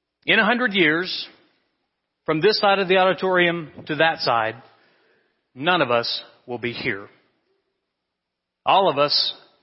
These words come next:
will still exist, but not in this world. It's more evident the older you get. I just recently celebrated my fortieth birthday.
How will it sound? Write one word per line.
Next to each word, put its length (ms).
will 180
still 380
exist, 680
but 160
not 200
in 120
this 200
world. 260
It's 520
more 360
evident 480
the 100
older 300
you 180
get. 500
I 80
just 180
recently 400
celebrated 540
my 200
fortieth 440
birthday. 520